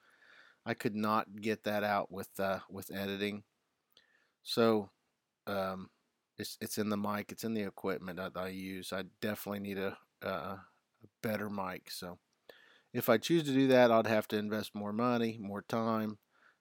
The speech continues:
Um, I need, uh, my hosting need, was wanting more money now, and so,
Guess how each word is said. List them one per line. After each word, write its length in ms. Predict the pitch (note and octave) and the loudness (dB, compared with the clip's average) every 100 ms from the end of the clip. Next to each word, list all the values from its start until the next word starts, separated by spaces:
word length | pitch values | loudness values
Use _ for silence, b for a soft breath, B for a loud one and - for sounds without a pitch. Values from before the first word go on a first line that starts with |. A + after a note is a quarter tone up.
| - | -12
Um, 380 | F#2 F#2+ G2+ F2+ _ - | -8 -6 -8 -12 _ -10
I 100 | G#2+ | -6
need, 440 | G#2 G#2 F#2+ - | -6 -6 -8 -4
uh, 320 | G2+ G2 G2+ - | 0 0 -2 -6
my 200 | G2 G#2+ | -6 -2
hosting 520 | G#2+ A#2 - A#2 A2+ | 2 2 2 -2 0
need, 160 | A2 G#2+ | 0 -2
was 300 | G#2 G#2 G#2 | -2 -2 -2
wanting 260 | A2 - | -4 -2
more 220 | G2+ G#2+ G#2+ | -4 -2 0
money 400 | A2 A#2 A2+ A2+ | 2 4 2 0
now, 600 | A2+ A2 A2 A2+ A2 G#2+ | -2 0 0 0 0 -4
and 240 | G2 G#2 _ _ - | -8 -14 _ _ -10
so, 380 | - G2+ G2 | -4 -4 -4